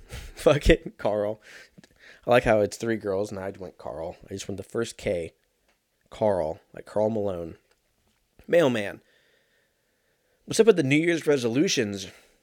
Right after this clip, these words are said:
You guys gonna do a New Year's resolution? Are you guys over it? After this year, you're like, "I just want shit to be, you know, resolved.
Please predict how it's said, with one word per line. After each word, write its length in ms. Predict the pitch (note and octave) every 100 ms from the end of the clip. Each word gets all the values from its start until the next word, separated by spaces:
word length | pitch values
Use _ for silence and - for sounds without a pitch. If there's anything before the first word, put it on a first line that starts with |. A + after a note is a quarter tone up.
| _ _
You 160 | G2+ A2+
guys 120 | G#2+
gonna 180 | A#2+ A2
do 240 | G#2 A2
a 320 | G#2 G2+ G2 G2+ -
New 100 | G#2+
Year's 380 | G#2+ G#2+ G#2
resolution? 800 | A2 G#2 G2 G#2 G2+ A2 A2 A2+ -
Are 60 | G2+
you 60 |
guys 240 | G2+ G2 G2+
over 300 | G2+ G#2 G#2
it? 180 | G2+ _ _ _ _ _ -
After 240 | A2 A2+
this 240 | G#2 G#2 G#2+
year, 400 | G2+ G#2 G2 -
you're 180 | - G2
like, 240 | F#2 -
"I 160 | - G2+
just 260 | G#2+ G#2 G2+
want 400 | G#2 G2+ - -
shit 300 | G#2 G2+ -
to 120 | G2+ _ _ -
be, 240 | G2+ G2+ - G#2 - _ _ _ -
you 140 | G#2+
know, 200 | F2 G2+ - -
resolved. 480 | G#2 G#2 E3 F2